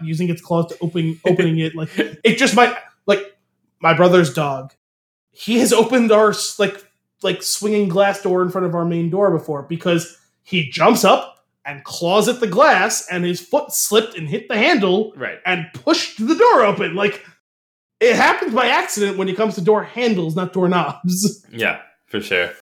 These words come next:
Speaker 2: I, uh, that scene in the kitchen, though,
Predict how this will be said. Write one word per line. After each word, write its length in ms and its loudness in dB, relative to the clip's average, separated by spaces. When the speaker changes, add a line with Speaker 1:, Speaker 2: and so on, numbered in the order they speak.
Speaker 2:
I, 200 4
uh, 520 4
that 240 2
scene 520 -6
in 360 -4
the 260 0
kitchen, 340 -4
though, 240 -2